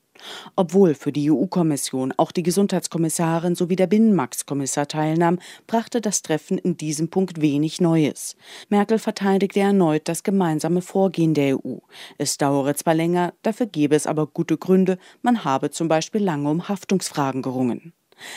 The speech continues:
Am Ende der Pressekonferenz ging es im Frageteil der Journalisten auch um Öffnungsperspektiven.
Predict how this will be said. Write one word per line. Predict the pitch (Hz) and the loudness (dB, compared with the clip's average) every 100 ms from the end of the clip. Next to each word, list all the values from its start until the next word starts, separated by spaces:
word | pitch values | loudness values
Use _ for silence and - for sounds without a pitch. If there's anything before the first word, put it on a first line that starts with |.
| - - | -18 2
Am | 247 | 4
Ende | 240 240 220 | 6 6 6
der | |
Pressekonferenz | 175 - 143 147 139 - 139 143 | 2 0 -6 -6 -8 -6 -4 -4
ging | - 156 | -2 -2
es | 151 | -2
im | 156 | -4
Frageteil | - 156 156 160 160 | -2 -2 -2 -2 -2
der | 165 | 0
Journalisten | 180 175 170 180 - - | 0 0 0 -2 -4 0
auch | 180 - | 0 0
um | 190 - | -6 -2
Öffnungsperspektiven. | 220 - 208 - 160 - 139 - 147 - - | -4 0 -4 -2 -4 -4 -10 -6 -8 -6 -10